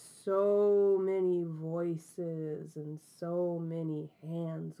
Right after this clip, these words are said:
working together that I think it's a little easy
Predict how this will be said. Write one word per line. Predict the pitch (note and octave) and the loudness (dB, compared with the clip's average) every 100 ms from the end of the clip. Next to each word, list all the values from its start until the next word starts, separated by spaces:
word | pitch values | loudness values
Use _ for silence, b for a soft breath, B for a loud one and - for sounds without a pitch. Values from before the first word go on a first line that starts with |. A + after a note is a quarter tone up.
| D#3 | -10
working | D#3+ D#3+ E3 D#3+ D#3+ D#3+ D#3+ b b b b b | -10 -10 -8 -6 -4 -6 -8 b b b b b
together | - F3 D#3 F3+ F3 E3 E3+ E3 E3 D#3 | -12 -10 -4 -2 -2 -2 -2 -2 -2 -4
that | E3 D#3 D#3 - _ _ _ _ _ _ _ _ _ _ _ _ | -4 -4 -4 -8 _ _ _ _ _ _ _ _ _ _ _ _
I | F3+ | -12
think | - C#4 D4 | 0 2 2
it's | D#4 - | 0 0
a | G3+ | 2
little | G3+ G3+ A3 G#3 G3+ - | 4 4 4 4 2 -2
easy | F#3+ F#3+ E3 F3+ | -8 -6 -4 -4